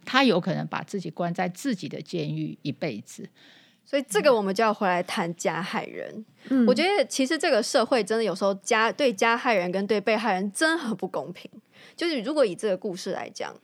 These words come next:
Speaker 2: 就说，哦，这个老师，你知道吗？他就，反正他就躲过了。然后，呃，如果这事情说出来，然后他，大家还会说，“哦，你觉得我们会相信你说的，还是会相信老师说的？”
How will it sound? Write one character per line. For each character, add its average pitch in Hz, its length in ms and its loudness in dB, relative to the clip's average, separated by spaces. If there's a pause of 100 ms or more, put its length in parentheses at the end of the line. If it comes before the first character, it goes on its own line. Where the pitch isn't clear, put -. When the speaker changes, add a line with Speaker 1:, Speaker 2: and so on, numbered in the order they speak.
(140)
Speaker 2:
就 214 140 -4
说， 208 200 -2
哦， 196 120 0
这 202 120 -6
个 - 80 -4
老 123 160 -6
师， 87 480 -16
你 - 80 -14
知 - 80 -14
道 143 120 -8
吗？ 110 160 -10
他 196 140 -8
就， 180 260 -2 (1040)
反 226 120 -2
正 277 80 2
他 359 60 2
就 330 100 4
躲 214 200 0
过 196 280 2
了。 95 240 -6 (520)
然 220 160 0
后， 262 420 2 (380)
呃， 196 500 0 (380)
如 247 80 2
果 247 80 4
这 240 80 -4
事 233 100 -2
情 214 140 -2
说 202 200 -4
出 196 180 -8
来， 175 100 -2
然 190 80 -2
后 240 80 -4
他， 285 240 -6
大 - 180 -2
家 269 140 0
还 226 80 0
会 254 100 2
说 240 240 -2
，“哦， 311 320 -2
你 269 140 -8
觉 240 220 -6
得 262 360 -2
我 220 120 -6
们 185 140 -4
会 247 120 0
相 262 160 -4
信 254 160 -4
你 170 80 -6
说 214 240 -2
的， 208 80 -2
还 190 100 -4
是 175 60 -8
会 208 100 0
相 202 160 -2
信 202 140 -2
老 160 120 -4
师 175 180 -10
说 - 320 -8
的？” 55 300 -10